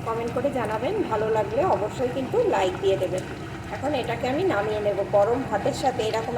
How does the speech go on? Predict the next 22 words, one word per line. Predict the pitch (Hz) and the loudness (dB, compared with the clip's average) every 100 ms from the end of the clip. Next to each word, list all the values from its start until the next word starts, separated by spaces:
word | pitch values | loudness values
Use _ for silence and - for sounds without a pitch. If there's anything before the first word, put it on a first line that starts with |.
| 208 | -2
এক | 190 | -2
পিস | 262 - - | -4 -6 -6
চিংড়ি | 262 254 294 | -4 0 0
মাছ | 302 302 302 | 0 2 2
হলে | 214 190 - - - - - 202 | 0 0 -4 -8 -10 -10 -8 -4
আর | 214 - | -4 -2
কোনো | 233 254 277 | 0 2 2
পদের | 247 269 339 247 | 4 4 6 4
দরকার | 220 226 208 | 4 2 0
পড়বে | 220 196 202 | 0 -2 -2
না। | 208 208 | -2 -4
সবসময় | 247 - 302 285 277 254 | -4 -2 -2 0 2 2
মালাইকারি | 220 226 226 240 277 226 | 2 0 0 0 0 0
না | 226 - | -2 0
খেয়ে | 302 226 | 2 4
এইভাবে | 240 262 254 277 | 2 2 2 2
একটু | 285 277 240 | 2 -2 0
ভিন্ন | 240 247 277 | 0 0 0
স্বাদে | 302 247 233 | 2 2 2
চিংড়ি | 226 233 247 | 0 0 2
মাছ | 277 - | 0 0
রান্না | 233 214 | -2 -2